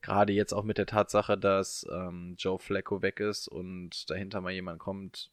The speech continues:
von dem man quasi so gar nichts kennt. Drew Lock wird nicht ausgepackt. Ähm, gehe ich mal davon aus, dass die Cleveland Browns da doch relativ souverän, relativ souverän meine ich in dem Falle, relativ eindeutig dann doch gegen die Broncos gewinnen sollten.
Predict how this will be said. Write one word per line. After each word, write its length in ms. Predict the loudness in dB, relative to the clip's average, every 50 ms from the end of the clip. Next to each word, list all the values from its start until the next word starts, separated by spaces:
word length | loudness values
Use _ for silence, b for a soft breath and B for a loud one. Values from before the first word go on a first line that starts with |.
| _ _
von 300 | -16 -14 -12 -10 -8 -8
dem 180 | -6 -6 -6 -6
man 260 | -8 -8 -8 -10 -12
quasi 380 | -8 -6 -4 -4 -4 -4 -6
so 140 | -6 -8 -4
gar 300 | -2 -2 -2 -2 -2 -4
nichts 260 | -4 -4 -4 -4 -2
kennt. 380 | 0 2 2 2 0 -2 -8 -12 -14 -8
Drew 160 | -4 -4 0
Lock 280 | 2 2 2 2 2 -2
wird 180 | -2 -2 -2
nicht 180 | -4 -6 -4 -2
ausgepackt. 600 | 0 0 0 -2 -2 2 4 4 4 2 -2 -18 b b b b b b b b b b b b b _ _ _ _ _ -6
Ähm, 540 | -4 -2 -2 -2 -4 -6 -6 -8 -10 -10 -12 _ _ _
gehe 180 | -4 -2 -2
ich 60 | 0 0
mal 120 | 0 2
davon 260 | 2 0 0 -2 -6
aus, 160 | -6 -6 -6
dass 100 | -6 -6
die 80 | -6 -8
Cleveland 420 | -6 -4 -4 -2 -2 -2 -4 -2
Browns 340 | -2 -2 -2 -2 -4 -4 -2
da 100 | 0 2
doch 220 | 2 0 0 -2 -2
relativ 540 | -2 0 2 2 2 0 0 -4 -8 -8
souverän, 880 | -6 -4 -2 -2 -2 0 0 0 2 2 2 2 2 2 0 -2 -6 -8 -12 _ _ _ _ _ _ _ _ _ _ _ _ _ _ _ _ _ _ _
relativ 340 | 0 0 2 2 0 -2 -4
souverän 420 | -4 -4 -4 -2 -2 -2 -2 -2 -2
meine 220 | -2 -2 -4 -4
ich 100 | -6 -8
in 100 | -8 -6
dem 160 | -6 -6 -6
Falle, 380 | -6 -4 -2 0 0 0 -2 -2
relativ 520 | -4 -6 -6 -8 -8 -12 -12 -14 -16 -12 -8
eindeutig 540 | -8 -8 -6 -6 -6 -8 -6 -8 -8 -8
dann 160 | -6 -6 -6 -6
doch 140 | -6 -8
gegen 200 | -6 -8 -8 -8
die 80 | -8 -8
Broncos 380 | -8 -8 -8 -8 -10 -12 -12 -12
gewinnen 280 | -12 -10 -10 -8 -6
sollten. 460 | -6 -4 -4 -4 -6 -6 -10 -16 -20